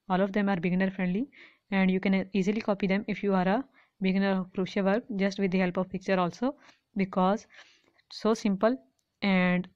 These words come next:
easy to make ideas are included in this video. So some of the tutorial videos of crochet bookcases and one tutorial video of sunflower crochet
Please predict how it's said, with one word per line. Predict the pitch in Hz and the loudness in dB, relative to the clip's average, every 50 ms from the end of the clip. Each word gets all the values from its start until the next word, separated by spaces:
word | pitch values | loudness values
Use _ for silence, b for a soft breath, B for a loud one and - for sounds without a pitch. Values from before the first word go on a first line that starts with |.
| _ _ _ | _ _ _
easy | 208 202 190 233 240 | -2 0 0 0 0
to | 247 214 | 2 2
make | 196 185 180 - | 2 2 2 2
ideas | 185 180 175 175 180 180 175 | 2 2 2 2 2 2 2
are | 190 185 | 2 0
included | 180 170 160 - 175 175 165 180 180 | 0 -2 -2 0 0 0 0 0 0
in | 180 | 0
this | 180 175 - - | -2 -2 -4 -6
video. | 180 170 180 202 262 285 B B B B B B B B | -4 -2 -2 -2 -2 -4 B B B B B B B B
So | - - - 202 196 185 185 180 | -20 -8 -4 0 0 2 2 0
some | 175 - 208 208 214 | 0 0 0 0 2
of | 233 226 | 2 2
the | 240 247 269 285 b b b b b b b b b b _ _ _ _ _ _ _ _ _ _ _ _ _ - - | 0 0 0 -2 b b b b b b b b b b _ _ _ _ _ _ _ _ _ _ _ _ _ -10 -8
tutorial | 202 185 202 196 196 202 214 233 | -6 -2 0 2 4 4 4 2
videos | 208 202 185 202 208 214 208 - _ _ _ _ _ _ _ - | 2 2 2 2 2 2 0 -4 _ _ _ _ _ _ _ 0
of | 202 190 185 185 175 - | 2 2 2 2 0 -2
crochet | - 196 190 175 - 220 226 269 262 - _ _ | -4 -4 -4 -2 0 0 0 0 -2 -6 _ _
bookcases | - 190 202 196 - 190 180 180 - 233 269 302 - - _ _ _ _ _ - | -2 -2 0 0 0 -2 -2 0 0 0 0 0 -2 -8 _ _ _ _ _ -2
and | 196 185 185 175 | 0 2 2 2
one | 185 196 196 | 2 2 0
tutorial | 202 190 208 196 196 214 226 | 0 0 0 2 2 2 2
video | 220 208 202 196 202 220 262 269 - - | 2 0 0 2 2 0 0 -2 -4 0
of | 202 185 185 185 185 | 2 2 2 2 0
sunflower | - - 208 214 220 - - 208 190 175 190 190 | -2 0 0 0 0 0 0 0 0 0 0 -2
crochet | 190 - 190 180 - 214 247 294 | -2 -4 -6 -4 -2 0 -2 -2